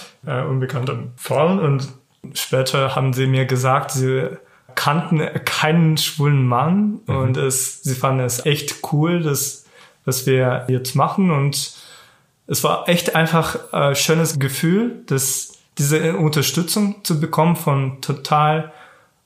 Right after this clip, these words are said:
Speaker 1: unbekannten Menschen, ja. Ja, und deshalb finde ich immer wieder diese Energie weiterzumachen, ne?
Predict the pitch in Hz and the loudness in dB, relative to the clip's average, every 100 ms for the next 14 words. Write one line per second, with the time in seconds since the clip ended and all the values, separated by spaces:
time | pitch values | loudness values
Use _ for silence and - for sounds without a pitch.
0 | _ 143 143 143 - 147 - 135 135 123 | _ 0 2 0 -2 -2 -2 -2 0 -2
1 | 131 113 113 117 - - - 131 135 147 | -4 -4 -4 -6 -8 -14 -6 -4 -4 -2
2 | 131 131 127 147 - 151 151 151 - - | -2 -2 0 0 2 4 4 2 -6 -16
3 | - _ _ _ _ _ - - - 147 | -18 _ _ _ _ _ -20 -4 2 2
4 | 143 143 143 143 135 131 131 127 127 127 | 2 2 2 2 2 2 0 0 0 0
5 | 123 123 135 143 123 120 131 123 113 107 | 2 0 0 0 0 0 -2 -2 -2 -2
6 | - 113 110 | -2 -2 -2